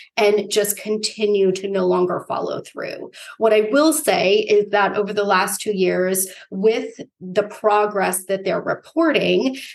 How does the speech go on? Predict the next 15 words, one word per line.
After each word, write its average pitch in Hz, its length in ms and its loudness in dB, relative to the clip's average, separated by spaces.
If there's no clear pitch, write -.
they 233 200 4
have 233 260 -2
roughly 277 500 0
increased 247 560 -2
cage 208 300 -2
free 214 160 -2
eggs 196 240 -4
by 190 160 -4
one 190 360 -2
percent. - 540 -6
So - 180 0
meaning 269 380 4
at 339 140 0
this 220 220 -2
rate, 185 400 0